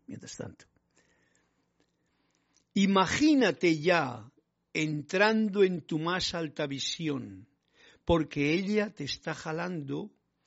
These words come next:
del fondo del corazón. Imagina que accedes con esa fe que ilumina al poder con el que puedes plasmar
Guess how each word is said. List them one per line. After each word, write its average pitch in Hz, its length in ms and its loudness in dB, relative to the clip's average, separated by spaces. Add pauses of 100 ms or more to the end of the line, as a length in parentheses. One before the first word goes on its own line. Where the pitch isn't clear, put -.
(160)
del 135 260 -4
fondo 160 560 0
del 117 200 -12
corazón. 98 640 -16 (380)
Imagina 180 880 -2 (600)
que 156 160 0
accedes 247 560 2
con 160 240 0
esa 190 280 0
fe 196 360 4
que 196 100 4
ilumina 147 680 2 (560)
al 135 240 0
poder 175 640 -4 (540)
con 123 160 -10
el 113 220 -12
que 113 160 -14
puedes 202 500 -2
plasmar 139 720 -8